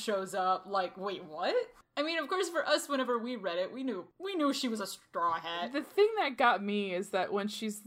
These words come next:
Speaker 2: when she's, like, giving a little bit more background on herself, and she's like, "Yeah, I'm an archaeologist." Like,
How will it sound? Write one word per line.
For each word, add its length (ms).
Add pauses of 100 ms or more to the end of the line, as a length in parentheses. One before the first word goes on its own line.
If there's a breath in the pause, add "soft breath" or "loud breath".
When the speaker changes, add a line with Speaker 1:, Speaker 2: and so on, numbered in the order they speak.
(160)
Speaker 2:
when 140
she's, 220
like, 160
giving 240
a 20
little 120
bit 160
more 140
background 500
on 100
herself, 460 (420 soft breath)
and 80
she's 100
like, 200
"Yeah, 260
I'm 100
an 80
archaeologist." 760
Like, 160